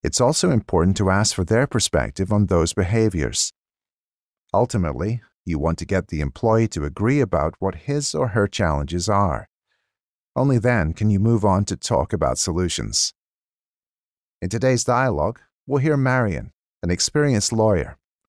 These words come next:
coaching a younger lawyer named Rachel. Marion and Rachel are having an open discussion about Rachel's performance and trying to establish what her needs might be.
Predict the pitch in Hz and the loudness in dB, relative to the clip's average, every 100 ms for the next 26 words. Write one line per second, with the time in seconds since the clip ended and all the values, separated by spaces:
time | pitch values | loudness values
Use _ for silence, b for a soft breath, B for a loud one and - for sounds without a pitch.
0 | _ _ - 151 - 208 113 87 101 135 | _ _ -2 -2 0 0 0 0 2 2
1 | 139 98 78 67 71 110 - - 135 131 | 2 2 2 0 0 -4 -6 -2 0 2
2 | 127 120 - 80 55 - _ _ _ _ | 2 2 2 -2 -4 -8 _ _ _ _
3 | _ _ _ _ _ _ - 90 131 190 | _ _ _ _ _ _ -4 0 2 2
4 | 180 127 95 92 107 - 69 71 _ _ | 2 2 4 2 0 -2 -4 -6 _ _
5 | - 85 170 220 147 110 135 - 139 110 | -8 -6 -4 -2 0 2 2 0 0 -2
6 | - 113 113 - 78 82 87 92 95 - | 0 0 0 -2 -2 0 0 0 -2 -2
7 | 101 - 101 - 104 98 58 - - _ | -8 -4 -4 2 2 2 0 -2 -4 _
8 | _ _ _ _ - - - 117 131 113 | _ _ _ _ -10 -6 -2 0 2 0
9 | - - 127 104 73 85 - 98 - 131 | 0 0 0 0 -2 -4 -2 -2 0 0
10 | 98 67 - 98 85 - 87 76 62 | 2 0 -2 -2 -2 -2 -4 -4 -8